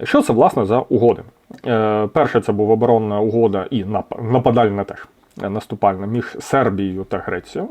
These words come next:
Власне, її ініціатором був Венізелес, про якого ми, ви не варто загад-, забувати. От, е, ну і, власне, про те, що вони зараз будуть,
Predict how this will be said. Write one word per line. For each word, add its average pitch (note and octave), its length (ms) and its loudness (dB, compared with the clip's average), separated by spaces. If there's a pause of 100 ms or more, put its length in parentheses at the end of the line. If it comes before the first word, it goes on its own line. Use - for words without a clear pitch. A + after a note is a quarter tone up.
(120)
Власне, A2+ 380 -2
її G#2+ 160 -4
ініціатором G#2+ 580 -2
був C#3+ 280 0
Венізелес, G#2 680 -4 (480)
про G2 100 -2
якого G2+ 320 -2
ми, G#2 260 -4
ви G#2 380 0 (100)
не C#3 180 2
варто G#2+ 320 2
загад-, F#2+ 440 -4
забувати. F#2 480 -4 (840)
От, A2 300 0
е, - 40 -2 (920)
ну D4+ 160 2
і, F3 40 6
власне, C3 420 4
про G2 180 -2
те, F#3 220 2
що - 140 -2
вони C#3 200 0
зараз A2+ 300 2
будуть, G#2+ 340 -4